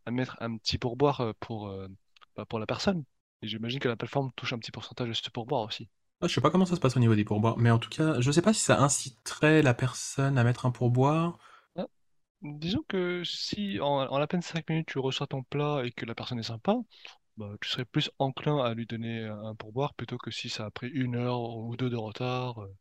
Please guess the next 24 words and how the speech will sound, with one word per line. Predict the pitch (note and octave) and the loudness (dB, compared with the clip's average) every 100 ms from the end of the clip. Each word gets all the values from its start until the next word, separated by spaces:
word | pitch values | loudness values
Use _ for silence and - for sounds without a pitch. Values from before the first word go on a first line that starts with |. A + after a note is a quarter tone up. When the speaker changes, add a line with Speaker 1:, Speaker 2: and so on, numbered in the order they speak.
| - | 10
Speaker 2:
Oui, | D3+ | 12
oui, | F#3 E3 | 12 12
bien, | A#2 | 6
bien | A2+ A2+ A2+ | 2 6 6
entendu. | A2+ C3+ E3+ - | 6 6 4 6
Mais | A#2+ | 4
si | A2+ B2+ | 6 6
par | C3 B2+ | 8 8
exemple, | B2+ C3 C#3 - | 6 4 2 4
euh, | A2+ G#2+ | 6 6
parce | G#2 | 4
que, | A#2+ - | 2 2
ok, | A#2 | 6
la | E3 B2+ | 8 8
perception | A2+ A2 A2 G#2+ | 6 0 0 0
du | G#2 | 2
temps, | C#3 | 4
elle | A#2 | 4
va | |
être | G#2 | 4
un | G#2+ | 2
petit | - - | 0 -2
peu | A#2 | 2
différente. | A2+ A2 A#2 A#2+ B2 | 2 4 4 2 0